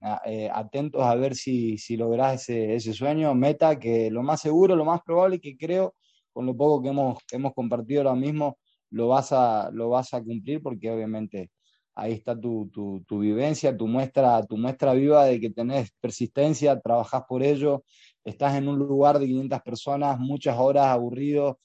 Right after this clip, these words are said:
eh, y estás ahí en pos a, a tu sueño. Así que nada, te agradezco desde ya y desde siempre,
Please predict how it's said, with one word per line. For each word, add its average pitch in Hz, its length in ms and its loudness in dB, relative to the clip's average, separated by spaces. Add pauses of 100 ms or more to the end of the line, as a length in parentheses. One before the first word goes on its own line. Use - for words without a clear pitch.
(340)
eh, 117 420 -2
y 117 80 0
estás 131 420 -2
ahí 117 800 0
en 113 160 -6
pos 127 220 0
a, 117 300 2
a 113 120 -4
tu 107 100 -14
sueño. 107 320 -6
Así 113 220 -10
que 131 100 -4
nada, 151 340 2
te 123 60 -6
agradezco 123 840 0
desde 110 300 -4
ya 143 420 4
y 110 200 -6
desde 107 240 -8
siempre, 127 560 -4